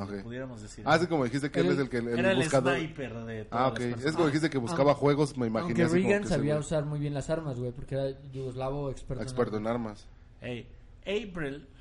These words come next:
Speaker 1: tenía pensamientos y deseos de destruir al papá de Billy.
Speaker 3: Ah, muy
Speaker 1: Y
Speaker 3: lógico.
Speaker 1: fue declara-, fue una de las baneadas por las otras personalidades.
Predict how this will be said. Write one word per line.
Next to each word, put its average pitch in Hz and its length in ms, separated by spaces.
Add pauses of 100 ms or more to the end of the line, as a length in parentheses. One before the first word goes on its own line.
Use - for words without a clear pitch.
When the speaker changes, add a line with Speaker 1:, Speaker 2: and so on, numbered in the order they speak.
(520)
Speaker 1:
tenía 143 760 (480)
pensamientos 143 800
y - 20
deseos 151 560
de 117 120
destruir 127 480
al 143 140
papá 123 280
de 123 100
Billy. 123 340 (840)
Speaker 3:
Ah, 127 260
muy 127 280
Speaker 1:
Y - 20
Speaker 3:
lógico. 123 400
Speaker 1:
fue 156 180
declara-, 143 560
fue 151 220
una 165 220
de 139 100
las 120 180
baneadas 147 560
por 131 220
las 117 180
otras 143 300
personalidades. 117 1080